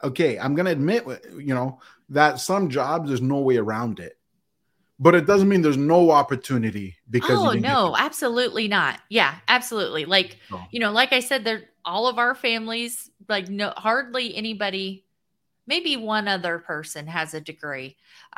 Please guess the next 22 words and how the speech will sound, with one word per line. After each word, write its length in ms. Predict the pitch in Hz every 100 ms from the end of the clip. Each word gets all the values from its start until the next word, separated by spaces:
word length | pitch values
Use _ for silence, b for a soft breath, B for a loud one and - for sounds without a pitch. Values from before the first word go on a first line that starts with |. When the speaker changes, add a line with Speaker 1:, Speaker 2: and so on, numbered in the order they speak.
| 180
Speaker 2:
Um, 340 | 156 147 143 _ _ -
and 120 | 214
they 200 | 240 285
all, 340 | 269 269 269 -
like, 300 | 220 226 220
they 120 | 240
make 260 | 269 311 -
decent 320 | 294 - 208
money, 320 | 226 254 208
like, 340 | 208 196 190 _ _ 190
you 80 | 220
know, 220 | 190 165 185 _
and 320 | - 202 196 196 190
my 160 | 190 180 196
husband 300 | 190 240 233
makes 220 | 233 226 - 196
good 160 | 226 220
money, 380 | 214 220 247 -
doesn't 280 | 185 180 196
have 180 | 202 196
a 80 |
degree. 460 | 190 185 156 160 190